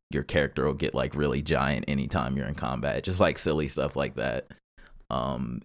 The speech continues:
and they have, like, an endless mode of that where you can just endlessly go into this, like, R N G dungeon type of thing. So it's a, it's a whole, I say all that, say it's a whole bunch of content,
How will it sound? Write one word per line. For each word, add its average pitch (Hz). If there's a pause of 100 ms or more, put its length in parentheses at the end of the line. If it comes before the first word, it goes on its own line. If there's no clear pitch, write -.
and 69
they 80
have, 73
like, 65
an -
endless 78
mode 73
of 65
that 71
where 65
you 65
can 64
just 67
endlessly 69
go 64
into 67
this, -
like, 60
R 60
N 69
G 64 (280)
dungeon 71
type 69
of -
thing. 60
So -
it's 65
a, - (240)
it's 143
a 156
whole, 120
I 90
say 110
all 98
that, 90
say 85
it's -
a 87
whole 82
bunch 73
of 71
content, 69